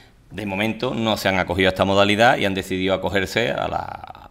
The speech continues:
al servicio, eh, extraordinario tradicional que viene contemplado en el, en el convenio con sus horas extras.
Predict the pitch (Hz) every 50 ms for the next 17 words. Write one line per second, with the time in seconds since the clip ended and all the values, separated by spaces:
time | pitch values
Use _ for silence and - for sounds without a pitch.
0 | - - - 67 - - - 71 80 80 - 85 85 82 82 82 87 87 87 87
1 | 87 87 - 90 87 82 - 92 90 87 87 87 90 90 - - 87 85 85 87
2 | 85 - 98 90 92 98 101 107 113 123 120 - - 95 85 82 87 87 82 85
3 | 82 90 82 - 82 78 - 82 82 80 78 80 82 80 80 82 82 78 80 87
4 | 85 85 85 - 90 87 90 95 104 107 113 107 - - 92 92 90 87 92 87
5 | - - - -